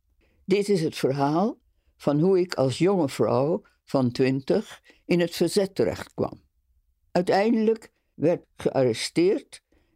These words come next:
en als niet-Joodse gevangen werd gezet in het beruchte Ravensbrück,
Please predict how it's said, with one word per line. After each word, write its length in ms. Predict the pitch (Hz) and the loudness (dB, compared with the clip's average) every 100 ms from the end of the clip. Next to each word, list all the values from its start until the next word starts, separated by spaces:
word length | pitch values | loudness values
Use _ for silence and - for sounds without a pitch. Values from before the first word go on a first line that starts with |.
| - | -4
en 160 | 156 | -2
als 280 | 127 127 - | 0 -2 0
niet-Joodse 760 | 170 302 - 190 185 180 - 160 | 0 0 0 0 0 -2 -4 -2
gevangen 640 | 165 - 127 135 123 131 | -2 0 0 2 0 0
werd 260 | 113 120 - | 0 -2 -4
gezet 640 | 127 113 82 - - - _ _ _ _ _ | -2 0 -2 -6 -18 -20 _ _ _ _ _
in 180 | 151 143 | 0 0
het 200 | 117 107 | 0 0
beruchte 600 | 120 127 208 - - 165 | 0 2 0 -2 -2 0
Ravensbrück, 1000 | 147 120 - - - - 98 101 - - | 2 0 -4 -10 -12 -8 -6 -6 -10 -20